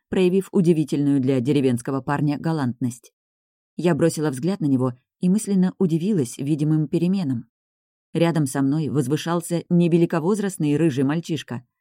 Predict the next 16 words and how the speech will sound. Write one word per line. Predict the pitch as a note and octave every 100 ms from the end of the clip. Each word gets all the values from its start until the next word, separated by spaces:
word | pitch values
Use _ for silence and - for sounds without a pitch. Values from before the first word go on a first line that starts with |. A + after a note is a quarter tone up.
| _ -
а | D#3+
симпатичный | F#3+ F#3 F#3+ A#3+ - A3
молодой | G3+ F#3+ F#3 A3
мужчина | G#3 - C3+ B2+ B2+ _
в | -
тёмно-синем | - D3 C#3 C3+ D3 C3+ C3
кителе | F#3+ D#3+ B2 B2 _ _
с | -
рядом | F#3 E3 D3 C#3
серебряных | D#3+ D3+ B2+ C#3 C#3
пуговиц | - F3+ C#3 C3 - _
и | -
такого | E3+ E3 D#3+
же | C#3+
цвета | C#3 C#3+ C#3 C#3+
брюках. | D#3+ B2+ A#2+ -